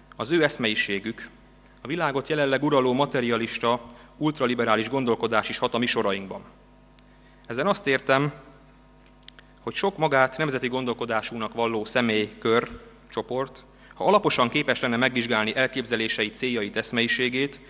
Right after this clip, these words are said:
akkor az derül neki, hogy ugyanazon a szellemi bázison áll, mint azok, akik, akikkel szemben megfogalmazta önmagát. Ugyanazon modernista, anyagi természetű, értékvesztett világképet szolgálja, mint azok, akiknek a seregei ellen nap mint nap harcolunk.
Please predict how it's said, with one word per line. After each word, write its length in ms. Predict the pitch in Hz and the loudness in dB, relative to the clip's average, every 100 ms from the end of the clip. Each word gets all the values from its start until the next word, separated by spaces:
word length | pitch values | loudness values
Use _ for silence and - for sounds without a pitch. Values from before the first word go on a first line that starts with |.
| - - | -20 -12
akkor 180 | 175 | 4
az 120 | 214 147 | 4 4
derül 240 | 127 113 | 2 2
neki, 440 | 107 - 131 139 - - - | 0 -2 -2 -4 -8 -18 -12
hogy 160 | 113 - | -12 -8
ugyanazon 540 | 226 143 113 117 110 | -8 -4 -2 -2 -2
a 60 | 101 | -4
szellemi 420 | - 131 120 107 | -2 0 0 0
bázison 500 | 104 107 104 - 98 | 2 2 2 -2 -2
áll, 180 | 107 131 | 0 2
mint 180 | 123 - | 0 -4
azok, 240 | 120 143 | -2 -2
akik, 260 | 131 127 - - | -2 -6 -8 -12
akikkel 360 | 120 127 139 | -8 -4 -4
szemben 360 | - 147 139 143 | -2 -2 0 0
megfogalmazta 720 | 135 - 110 104 110 - 120 | 0 -2 -4 -2 -2 -4 -2
önmagát. 580 | 104 95 92 85 - - - - - - - - - | -2 -4 -6 -8 -12 -20 -20 -20 -20 -20 -20 -20 -10
Ugyanazon 480 | - 214 170 135 120 | -4 0 2 2 2
modernista, 840 | 120 151 143 131 120 - 120 110 - - - | 2 2 2 2 2 0 2 0 -2 -10 -2
anyagi 360 | 156 131 117 | 0 2 0
természetű, 840 | 127 123 120 117 120 104 117 104 101 - - | 2 2 2 0 -2 -4 -4 -6 -8 -14 -6
értékvesztett 640 | 160 156 139 123 113 107 | -4 0 -2 0 0 0
világképet 560 | 139 131 107 117 98 92 | -2 -2 0 -2 -6 -6
szolgálja, 600 | - 120 135 147 156 156 - - | -4 -2 -2 0 0 -2 -8 -12
mint 140 | 131 | -2
azok, 240 | 190 139 127 | 0 0 0
akiknek 280 | 131 135 131 | -4 -4 -4
a 60 | |
seregei 460 | - 131 110 104 110 | -2 -2 0 0 0
ellen 260 | 127 131 | 0 -2
nap 160 | 135 120 | -2 -2
mint 120 | 110 | -2
nap 140 | 113 113 | -2 2
harcolunk. 540 | 107 98 95 92 | 0 2 -6 -8